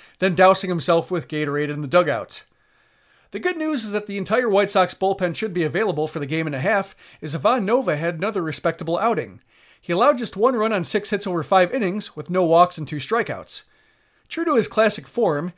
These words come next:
he kept most things on the ground, but the Royals had a way of finding holes in the shifted infields. He allowed only one extra base hit.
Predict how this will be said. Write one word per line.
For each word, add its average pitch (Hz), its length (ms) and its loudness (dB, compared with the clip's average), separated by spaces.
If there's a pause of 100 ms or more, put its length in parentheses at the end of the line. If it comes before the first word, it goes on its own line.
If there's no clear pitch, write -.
(160)
he - 80 -16
kept 196 180 2
most 208 300 -2
things 185 180 -2
on 170 120 2
the 131 80 -4
ground, 170 400 0 (160)
but 151 100 -6
the 175 80 -2
Royals 262 280 6
had 214 100 2
a 208 40 4
way 190 140 6
of 175 80 2
finding 208 320 2
holes 180 300 0
in 175 60 -4
the 160 60 -2
shifted 156 340 -4
infields. 147 600 -4 (420)
He - 120 -6
allowed 220 260 4
only 214 240 0
one 208 220 4
extra 202 260 -2
base 170 200 0
hit. 165 320 4